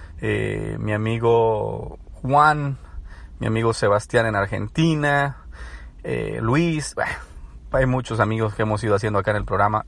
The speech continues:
Un saludo para ustedes. Gracias por estar aquí. Hoy me siento contento, feliz, porque, bueno, Dios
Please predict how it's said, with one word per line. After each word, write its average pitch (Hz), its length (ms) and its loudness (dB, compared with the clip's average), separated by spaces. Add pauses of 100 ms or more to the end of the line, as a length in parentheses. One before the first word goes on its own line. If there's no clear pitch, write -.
(120)
Un 143 180 0
saludo 123 360 2
para 95 200 4
ustedes. 151 500 4
Gracias - 300 -2
por - 160 -6
estar 107 300 2
aquí. 170 340 -2 (680)
Hoy 202 140 -4
me 214 160 0
siento 180 1040 2
contento, 254 580 6 (360)
feliz, 214 720 0 (680)
porque, 156 1080 2 (560)
bueno, 208 280 2 (520)
Dios 139 440 0